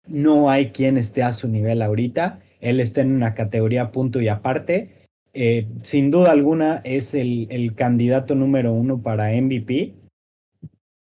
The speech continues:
Y los Seahawks se ven muy bien a la, a la ofensiva. La defensiva dejó mucho que desear este partido. Me pareció que traían una defensiva terrestre bastante sólida y les hicieron más de doscientas yardas corriendo.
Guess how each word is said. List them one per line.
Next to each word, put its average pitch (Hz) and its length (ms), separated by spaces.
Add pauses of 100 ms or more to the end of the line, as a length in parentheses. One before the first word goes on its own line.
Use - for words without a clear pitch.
(440)
Y 127 460 (140)
los 123 240
Seahawks 147 480
se - 260
ven 139 180
muy 156 260
bien 139 260
a - 20
la, 107 260
a 113 120
la 110 160
ofensiva. 127 600
La 120 240
defensiva 117 640
dejó 117 260
mucho 135 440
que 127 100
desear 123 320
este 120 220
partido. 156 520 (240)
Me 127 140
pareció 131 480
que - 120
traían 143 320
una 175 280 (160)
defensiva 135 520
terrestre 131 720
bastante 131 920
sólida 151 480 (340)
y 147 140
les 123 240
hicieron 151 340
más 151 220
de 151 80
doscientas 135 580
yardas 135 380
corriendo. 147 500